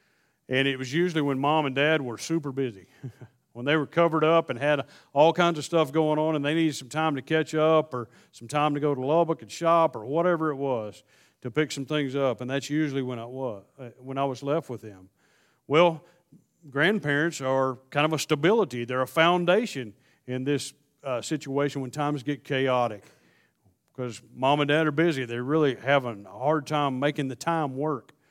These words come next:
Well, grandparents have more time. We've got some time. We're at that point in our life where we can spend time with them, and certainly that's what they need and what they're looking for. I have great memories of my grandparents and the time spent at,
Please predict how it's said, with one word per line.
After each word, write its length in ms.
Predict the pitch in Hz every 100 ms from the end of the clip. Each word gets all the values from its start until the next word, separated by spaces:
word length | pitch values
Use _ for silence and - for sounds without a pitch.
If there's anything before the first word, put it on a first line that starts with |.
| _ -
Well, 220 | 131 147
grandparents 640 | 139 175 190 156 156 -
have 240 | 180 196
more 220 | 170 131 123
time. 380 | 131 101 90 _ _ _ -
We've 220 | 139 139
got 220 | 165 190
some 140 | -
time. 320 | 127 143 131 120
We're 140 | 139
at 60 | 147
that 220 | 156 127
point 240 | 160 165
in 20 |
our 160 | 151 147
life 360 | 160 180 143 - _ _ _
where 120 | 135
we 160 | 139 151
can 120 | 143
spend 320 | - 147 143
time 280 | 131 139 127
with 180 | 139 123
them, 140 | 104
and 120 | 104
certainly 360 | - 156 139 131
that's 240 | 131 -
what 180 | 147 131
they 120 | 135
need 260 | 123 135 131
and 100 | 120
what 160 | 131 117
they're 120 | 120
looking 280 | 131 131 107
for. 360 | - 104 90 _ _ _ _ _
I 120 | 190
have 200 | 214 185
great 220 | 151 160 123
memories 460 | 143 151 180 156
of 120 | 131
my 180 | 127 127
grandparents 760 | 123 135 139 120 135 147 160 -
and 400 | 123 113 110 104
the 100 | 110
time 340 | 143 139 135
spent 300 | 123 - 143
at, 100 | 135